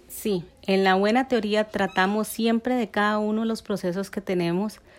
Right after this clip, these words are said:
em, y que deben ser completados por clientes internos, de tener diferentes herramientas que los ayuden a ellos y nos ayuden a nosotros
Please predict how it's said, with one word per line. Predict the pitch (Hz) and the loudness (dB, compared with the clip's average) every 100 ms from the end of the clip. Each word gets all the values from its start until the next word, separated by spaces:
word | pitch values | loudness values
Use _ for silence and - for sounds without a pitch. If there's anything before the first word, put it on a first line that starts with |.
| - - _ | -20 -20 _
em, | - 180 175 165 165 - | -2 0 2 2 -2 -2
y | 190 175 | -4 -2
que | 190 | 2
deben | 175 175 190 196 | 2 2 0 -2
ser | 202 | -4
completados | 196 208 196 190 180 170 175 180 | -4 -6 -4 -6 -2 -2 -2 -4
por | - 170 | -4 -6
clientes | 170 170 165 180 175 | -4 -4 -4 -6 -6
internos, | 180 180 175 180 185 | -6 -2 -2 0 0
de | 175 | -2
tener | 175 170 170 | -2 -2 -2
diferentes | 190 202 190 180 202 - | -4 -4 -2 -2 -4 -2
herramientas | 185 175 170 202 214 202 156 156 | -2 -2 -2 0 0 0 -4 -6
que | - | -2
los | 175 170 | -2 -2
ayuden | 170 160 165 180 | -2 -2 -2 0
a | 196 196 | 0 2
ellos | 170 170 170 | 0 0 -2
y | 175 | -4
nos | 165 | -2
ayuden | 165 151 165 170 | -4 -2 -2 0
a | 180 | 0
nosotros | 202 196 185 185 196 | -2 -4 -4 -4 -6